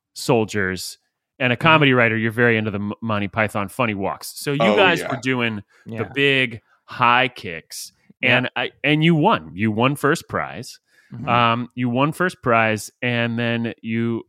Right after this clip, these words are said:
Speaker 1: uh, she was just letting you know, like, "Only in America, only in America can
Speaker 2: That's
Speaker 1: something
Speaker 2: what
Speaker 1: like
Speaker 2: she's
Speaker 1: this
Speaker 2: saying?
Speaker 1: happen."
Speaker 2: Okay.
Speaker 1: Yeah.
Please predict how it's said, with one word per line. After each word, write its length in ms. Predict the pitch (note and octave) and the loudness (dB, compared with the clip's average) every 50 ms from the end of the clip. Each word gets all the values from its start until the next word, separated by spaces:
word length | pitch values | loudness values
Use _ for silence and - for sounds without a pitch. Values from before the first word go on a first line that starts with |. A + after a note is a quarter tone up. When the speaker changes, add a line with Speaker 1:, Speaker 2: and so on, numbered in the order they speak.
| _ | _
Speaker 1:
uh, 340 | - A2 G#2+ G#2 G#2 G2+ G2 - | -2 -2 0 0 0 -2 -4 -6
she 260 | - - D#3+ D3+ C3+ | -6 -4 -2 -2 0
was 180 | A#2+ C3 A#2+ | 0 -2 -4
just 240 | - - C3+ A#2+ - | -4 -4 -4 -4 -2
letting 220 | C#3 C#3 C3+ - C#3+ | -2 -2 -2 0 -2
you 100 | C3+ C3 | 0 0
know, 240 | B2+ C3 C3 C3+ | 2 2 2 0
like, 360 | B2 A2+ G2+ G2+ - - - - _ _ _ _ _ _ _ _ _ _ _ _ | 0 0 -2 -4 -6 -10 -18 -20 _ _ _ _ _ _ _ _ _ _ _ _
"Only 280 | F#2 G2 G#2 A2 A2+ A#2 | -4 -2 -2 0 0 0
in 80 | A#2 | 0
America, 640 | A#2 A2+ A#2+ A#2+ A#2 A2+ A2+ - - G2+ F#2+ F2+ - _ _ _ _ _ _ _ _ - - - - - - - | 0 0 2 2 4 4 2 0 -2 -4 -4 -4 -6 _ _ _ _ _ _ _ _ -18 -18 -18 -18 -20 -18 -12
only 340 | - G2 G#2 A#2+ C#3+ D3 D#3 | -8 -6 -4 0 2 2 4
in 80 | D#3+ E3 | 4 2
America 560 | D#3+ D3+ C3+ A#2+ A2 F#2 F2+ - G2 E2+ E2 | 2 2 2 2 2 0 0 -2 -4 -6 -6
can 140 | - F#2+ F2 | -6 -12 -12
Speaker 2:
That's 80 | - | -6
Speaker 1:
something 200 | G#2 A2+ A#2 G#2+ | -4 -4 -2 -2
Speaker 2:
what 80 | G2+ G2 | -2 -4
Speaker 1:
like 80 | G#2 | -4
Speaker 2:
she's 80 | G#2 A#2 G#2+ | -2 -4 -4
Speaker 1:
this 60 | G2+ | -4
Speaker 2:
saying? 120 | A#2+ A#2 A#2 D#2 | -4 -4 -4 -6
Speaker 1:
happen." 240 | - _ - C#2+ - | -8 _ -18 -20 -20
Speaker 2:
Okay. 200 | - - A2+ G2+ - | -20 -20 -18 -10 -6
Speaker 1:
Yeah. 220 | A2+ G2+ F#2+ F2+ | -4 -2 -2 -4